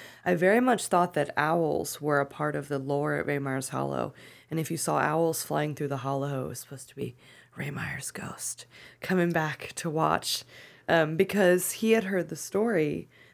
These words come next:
that is actually Mountain Mary's, that an owl every morning was drinking milk out of, uh, her milk pa-, milk pail.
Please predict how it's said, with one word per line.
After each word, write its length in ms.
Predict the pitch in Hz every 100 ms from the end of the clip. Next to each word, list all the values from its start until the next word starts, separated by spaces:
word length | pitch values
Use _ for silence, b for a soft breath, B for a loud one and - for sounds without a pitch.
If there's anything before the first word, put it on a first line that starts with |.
| -
that 240 | 156 -
is 280 | 185 170 156
actually 400 | 160 156 - 147
Mountain 340 | 143 139 143 143
Mary's, 480 | 160 196 156 156
that 160 | - 156
an 120 | 151
owl 520 | - 147 180 156 147 254
every 280 | 160 170
morning 400 | 180 165 147 139
was 160 | 143 147
drinking 340 | 156 147 147
milk 300 | 143 147 143
out 180 | - 147
of, 240 | 139 135 - b b b
uh, 220 | - 143 147
her 140 | 156
milk 300 | 160 160 165
pa-, 280 | 143 127 -
milk 400 | 165 185 185 185
pail. 400 | - 147 131 135